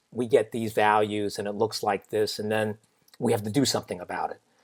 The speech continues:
But what's really more accurate is, how is your blood pressure trending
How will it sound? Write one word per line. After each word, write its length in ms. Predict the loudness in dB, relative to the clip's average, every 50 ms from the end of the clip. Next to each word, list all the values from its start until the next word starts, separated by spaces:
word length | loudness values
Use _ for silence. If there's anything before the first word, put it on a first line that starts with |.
| _ _ _ _ _
But 180 | -4 -4 -2 -2
what's 280 | -4 -6 -6 -6 -10 -10
really 400 | -4 4 6 6 8 8 6 4
more 260 | 0 -2 -4 -6 -8
accurate 480 | -12 -18 -20 _ -12 -10 -10 -10 -12 -6 -4
is, 340 | -4 -2 -2 -4 -4 -8 -14 -10 -8
how 180 | -6 -4 -4
is 100 | -2 -2
your 80 | -2 -4
blood 260 | 2 2 2 2 2 -2
pressure 240 | -6 -6 -4 -6 -6
trending 560 | -6 -8 -6 -4 -4 -4 -4 -6 -8 -10